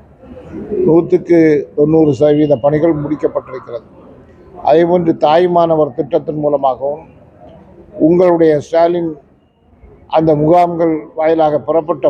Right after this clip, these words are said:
மனுக்களிலும் எழுபது சதவீதத்திற்கு மேல் அந்த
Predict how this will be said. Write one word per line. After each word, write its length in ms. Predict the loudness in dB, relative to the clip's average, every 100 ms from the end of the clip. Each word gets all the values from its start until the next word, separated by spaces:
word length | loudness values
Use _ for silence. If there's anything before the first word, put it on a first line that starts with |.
| 0
மனுக்களிலும் 580 | -2 -4 -4 -4 -4 -8 -18 -20 -20 -20 _ _ -20 -20 -20 -16 -16 -12 -2 2
எழுபது 340 | 2 2 2 0
சதவீதத்திற்கு 720 | 0 0 0 0 -2 -10 -10 -10 -6
மேல் 200 | -4 -6 -10 _ -20 -20 _ _ _ _ _ -6
அந்த 120 | 0